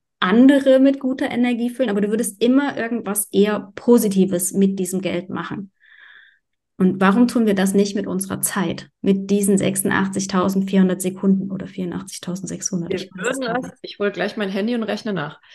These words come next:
Speaker 2: <laughs> Wir, wir würden es dann tun, wenn wir wüssten, wann unser Ablaufdatum wäre.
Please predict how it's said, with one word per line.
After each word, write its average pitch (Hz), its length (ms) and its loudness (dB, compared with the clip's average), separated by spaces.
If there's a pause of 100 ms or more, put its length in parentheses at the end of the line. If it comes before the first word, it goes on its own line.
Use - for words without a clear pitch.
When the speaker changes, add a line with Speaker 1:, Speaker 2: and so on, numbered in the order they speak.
(340)
Speaker 2:
<laughs> 269 1080 0 (960)
Wir, 214 240 2 (380)
wir 202 240 2
würden 311 320 0
es - 260 -6
dann 220 400 0
tun, 208 500 -2 (760)
wenn 202 200 -2
wir 190 160 -2
wüssten, 214 360 -8
wann 185 160 -6
unser 190 300 -2
Ablaufdatum 156 880 -4
wäre. 160 460 -6